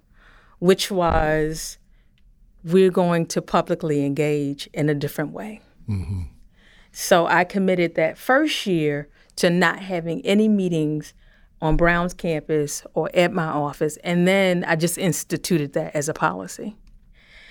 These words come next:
Speaker 1: And the shift in response from the community at large in Providence went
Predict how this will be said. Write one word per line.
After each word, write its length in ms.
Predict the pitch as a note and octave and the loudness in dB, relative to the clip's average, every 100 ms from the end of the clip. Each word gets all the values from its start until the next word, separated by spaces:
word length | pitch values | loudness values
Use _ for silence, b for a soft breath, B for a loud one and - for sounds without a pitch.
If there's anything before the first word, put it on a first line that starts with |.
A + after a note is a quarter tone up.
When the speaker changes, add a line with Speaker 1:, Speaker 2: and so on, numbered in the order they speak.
| B B B _ - | B B B _ 2
Speaker 1:
And 880 | F#3+ F#3 F#3+ F#3 F#3 F#3 F3+ F3+ F3+ _ _ | 4 4 4 2 2 0 -2 -4 -8 _ _
the 340 | D#3+ G3 F#3 | -4 0 0
shift 1400 | F3 - - - - D4 F#4 - - - - - - - - - - - - - - - _ | 0 0 0 0 2 4 2 0 -14 -16 -8 -6 -4 -6 -12 -16 -18 -20 -20 -20 -20 -20 _
in 520 | G3+ G3+ G3+ G3 G3 | 2 4 4 2 0
response 1160 | F3+ F3 - - - G#3 F#3 C#3 - - - - _ _ _ _ | 0 0 0 -6 2 2 2 -2 -8 -10 -8 -10 _ _ _ _
from 840 | _ - F#3 E3+ E3 D#3+ D#3 D3+ D3+ _ _ | _ 2 2 4 0 -2 -4 -6 -8 _ _
the 100 | - | -4
community 720 | D#3+ G3+ F3 F3 F3+ E3 E3 D3+ | -2 0 0 0 0 0 0 0
at 180 | D3 | 0
large 540 | D#3 D#3+ D3+ D3 D#3 - _ _ _ _ | 2 0 0 -4 -8 -16 _ _ _ _
in 180 | - D#3 | -6 -6
Providence 920 | D3+ E3+ D3+ C#3 C#3+ C#3+ - - - - _ - _ _ | 0 2 2 -2 -6 -8 -14 -16 -18 -20 _ -20 _ _
went 300 | E3+ D#3+ D3+ | 0 0 0